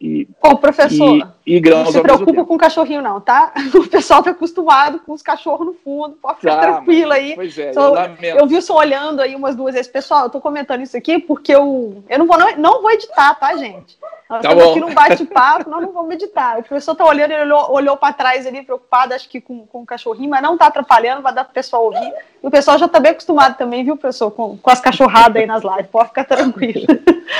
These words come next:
Speaker 2: Mas
Speaker 1: De
Speaker 2: pode
Speaker 1: qualquer
Speaker 2: continuar
Speaker 1: forma,
Speaker 2: aí, professor.
Speaker 1: de qual-, de qualquer forma, eu vou, eu vou, eu vou chamar o meu, o meu, o meu filho aqui pelo,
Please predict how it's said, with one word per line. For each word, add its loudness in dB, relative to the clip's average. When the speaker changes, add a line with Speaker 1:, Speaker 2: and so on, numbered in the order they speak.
Speaker 2:
Mas 6
Speaker 1:
De 10
Speaker 2:
pode 8
Speaker 1:
qualquer -
Speaker 2:
continuar 6
Speaker 1:
forma, 6
Speaker 2:
aí, 6
professor. -12
Speaker 1:
de -2
qual-, 2
de -4
qualquer -4
forma, 0
eu -2
vou, -4
eu -2
vou, -2
eu -10
vou -6
chamar -6
o -4
meu, -2
o -12
meu, -8
o -14
meu 0
filho 2
aqui -2
pelo, -2